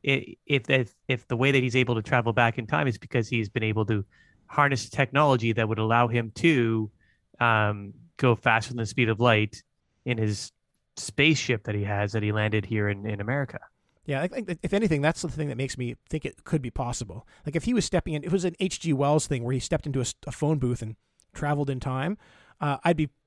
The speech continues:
Speaker 2: very skeptical. But he's traveling some sort of spaceship. And once you get into, like, traveling through space, like, there's a lot we don't know. And, uh, in theory, if he found some way to skip past the speed of light,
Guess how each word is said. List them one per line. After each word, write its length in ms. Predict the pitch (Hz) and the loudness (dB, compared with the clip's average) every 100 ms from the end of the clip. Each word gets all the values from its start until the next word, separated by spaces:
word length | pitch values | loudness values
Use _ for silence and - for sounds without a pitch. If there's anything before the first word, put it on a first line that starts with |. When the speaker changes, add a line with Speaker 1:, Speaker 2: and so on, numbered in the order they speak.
| - - | -20 -16
Speaker 2:
very 300 | 147 160 147 | 0 2 4
skeptical. 580 | - 143 139 143 170 202 - _ _ - | 0 -4 -4 -2 -2 -2 -10 _ _ -2
But 100 | 170 | 0
he's 120 | 175 | 2
traveling 320 | 214 214 180 | 4 4 2
some 100 | 165 | 0
sort 140 | 160 131 | -2 -4
of 60 | |
spaceship. 560 | - 143 143 - 87 - _ _ _ - | -2 -2 -2 -4 -10 -14 _ _ _ -10
And 100 | 165 | -6
once 180 | 226 | -4
you 60 | 190 | -2
get 100 | 175 | -2
into, 260 | 151 139 127 | 0 -2 -2
like, 120 | 139 | -6
traveling 340 | - 151 147 139 | -2 0 0 -2
through 160 | 135 | -2
space, 440 | 127 - 127 185 - | -4 -4 -4 -4 -4
like, 180 | 127 - _ _ | -8 -10 _ _
there's 140 | - 180 | -6 -2
a 40 | |
lot 220 | 143 156 | 2 2
we 80 | 135 | 0
don't 220 | 131 123 120 | -4 -4 -4
know. 320 | 127 165 202 _ _ _ | -4 -4 -6 _ _ _
And, 300 | 143 139 139 135 | -4 -2 0 2
uh, 240 | 139 135 - _ _ _ _ _ _ - | 2 0 -4 _ _ _ _ _ _ -14
in 100 | 143 | -10
theory, 420 | - 175 185 156 | 0 2 4 2
if 80 | 151 | 0
he 60 | |
found 260 | 135 151 156 | 0 -2 -2
some 180 | - 156 | 0 0
way 140 | 151 | 0
to 140 | 151 131 | 2 0
skip 320 | - - - | -2 -10 -4
past 220 | 165 160 | -2 -2
the 60 | 143 | -4
speed 220 | - 143 | -6 -4
of 60 | 127 | -2
light, 240 | 135 160 | -2 -4